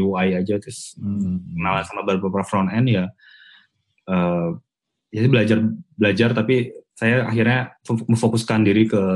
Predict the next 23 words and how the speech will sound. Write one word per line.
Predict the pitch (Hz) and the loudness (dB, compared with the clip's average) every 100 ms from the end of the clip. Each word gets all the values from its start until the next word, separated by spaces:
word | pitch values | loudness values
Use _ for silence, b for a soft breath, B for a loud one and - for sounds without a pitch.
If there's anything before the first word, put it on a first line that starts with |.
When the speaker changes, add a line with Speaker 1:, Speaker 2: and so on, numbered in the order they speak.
| 95 | 2
Speaker 1:
U | 101 | 2
I | 95 98 92 | 2 0 0
aja | 98 104 | 0 -2
sih, | - 98 | 0 -4
ke | 98 | 0
U | 92 87 | -2 -2
I | 95 92 | -4 -4
U | |
X | 92 - - | -6 -10 -8
dan | 90 90 | -6 -4
web | 90 92 | -4 -2
design | 85 92 92 95 92 | -4 -2 0 2 0
gitu | - | -2
untuk, | 87 87 - _ | -8 -8 -12 _
untuk | - - | -10 -10
saat | - 87 | -8 -8
ini | 90 87 92 92 | -4 -6 -6 -10
gitu. | - _ _ _ _ - | -10 _ _ _ _ -16
Speaker 2:
Oh, | 143 104 | -10 -8
gitu. | 95 90 87 b b b | -8 -10 -12 b b b
Terus | 127 135 | 2 4
jadi | 127 120 131 | 6 6 6
baru, | 120 117 117 | 6 6 6